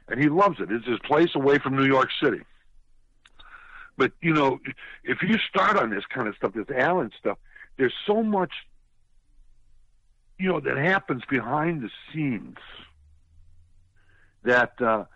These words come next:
when I think of some of the better times I ever had with him, it was weird stuff. Going out to dinner. One time, on one particular noteworthy occasion,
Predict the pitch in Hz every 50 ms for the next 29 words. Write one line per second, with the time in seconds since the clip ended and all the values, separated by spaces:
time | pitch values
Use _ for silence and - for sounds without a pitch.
0 | - - - _ - _ - 117 123 127 - 131 139 139 143 151 147 131 - -
1 | 226 254 - - 196 143 120 104 - _ - - - - - - - - - 190
2 | 208 220 190 151 - - - 147 160 175 170 151 - - - - 139 135 135 131
3 | 110 - 120 113 117 131 127 110 92 98 127 120 127 127 120 107 101 87 - -
4 | 92 87 76 69 73 71 69 _ _ _ _ _ _ _ - _ _ _ _ _
5 | _ - - - 170 170 185 170 143 - - - - - - 147 - - 156 151
6 | 175 220 240 247 233 185 147 - - - - - - - - - - - _ _
7 | _ - - - - _ _ - 175 202 202 196 190 185 190 190 - 151 127 101
8 | 87 104 147 147 127 101 98 147 202 202 - 175 156 123 113 110 101 107 113 165
9 | 202 196 135 104 - - - 120 - - - - - 202 - - 131 101 95 87
10 | 78 80 - _ - - - _ - _ - 123 131 143 156 156 127 131 123 117
11 | 107 110 104 98 - - - 123 107 104 92 80 90 90 92